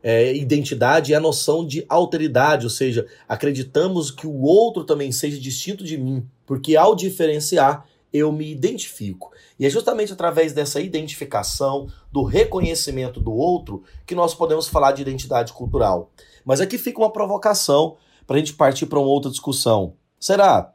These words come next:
que realmente esse, esse reconhecimento do outro acontece? Será que toda identidade cultural tem integralmente o reconhecimento do outro? Bem, eu vou usar aqui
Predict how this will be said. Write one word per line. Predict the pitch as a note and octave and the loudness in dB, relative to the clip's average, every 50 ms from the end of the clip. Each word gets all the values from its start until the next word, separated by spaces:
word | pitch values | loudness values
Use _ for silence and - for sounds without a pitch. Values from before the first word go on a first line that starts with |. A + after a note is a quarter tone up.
| _ _ _ | _ _ _
que | - C#3 | -8 -2
realmente | C3+ E3+ F#3+ A3 G#3 F3+ E3 D#3 C#3+ - | 2 4 6 6 4 4 0 -2 -2 -2
esse, | C#3+ B2 - - C#3 C3 A#2+ G2 - - _ _ _ _ | -2 -2 0 0 0 0 0 -2 -6 -12 _ _ _ _
esse | C3 A#2+ - D3 | -4 -2 0 2
reconhecimento | C3+ G3+ G3 F#3+ F#3+ F3+ E3+ - F3 D3+ D3+ D3+ D3+ C#3 | 2 2 4 4 2 2 2 0 -2 -2 -2 -2 -2 -2
do | C3+ C#3 | 0 0
outro | B2+ B2+ C3 B2+ - A2 | 2 2 2 2 0 -4
acontece? | G2+ - - G#2+ G#2 - D3 D#3 D#3+ D3 A#2+ - - - - _ _ _ _ - _ _ | -6 -6 -8 -8 -2 0 2 2 2 2 0 -2 -4 -6 -10 _ _ _ _ -20 _ _
Será | - - G3+ A3+ | 0 2 2 2
que | - - F3 | 2 -2 -6
toda | C#3+ - - G#3+ A3+ A3 G3+ | -8 2 4 4 4 4 2
identidade | E3 E3+ F3 - D#3 D3 D3 C#3+ C#3+ - | 0 -2 -2 -2 0 2 4 4 4 2
cultural | - - D3+ - C#3+ B2 A#2 A2+ A2 G2+ F#2+ F#2 - _ _ _ _ _ | -4 -10 -6 -2 2 4 6 6 6 4 2 0 -4 _ _ _ _ _
tem | - F#3+ F#3 D3+ A2 F2+ - - _ _ | -4 -2 -2 -2 -4 -6 -8 -12 _ _
integralmente | G#3 A3 A3+ - G3+ E3+ E3 D#3+ D3 C#3 C3+ C#3 C3+ C3+ | -8 -4 0 0 2 2 4 2 2 2 0 -2 -2 -2
o | |
reconhecimento | B2 C3+ C#3 C3+ C3 B2+ B2 A#2+ - - A#2+ A#2+ A#2 A2+ - | -2 -2 -2 -2 -2 -4 -4 -4 -4 -4 -4 -4 -4 -4 -4
do | A2+ G#2+ A2+ | -4 0 2
outro? | A2 A#2+ D#3+ F#3 F3+ E3 - - G2 F2+ - - _ _ _ _ | 4 6 6 6 6 4 2 -2 -6 -6 -8 -10 _ _ _ _
Bem, | - C3 C3 A2+ F#2+ F2 - _ _ - | -2 -2 0 0 -2 -4 -10 _ _ -2
eu | E3 F#3+ | 0 2
vou | F#3 A3+ A#3 G#3+ | 4 4 4 4
usar | F3+ C3+ D3+ C#3+ C3 | 2 2 4 4 4
aqui | A#2+ A#2+ - - D3+ F3 F#3+ F#3 | 2 0 -6 -8 -8 -8 -8 -10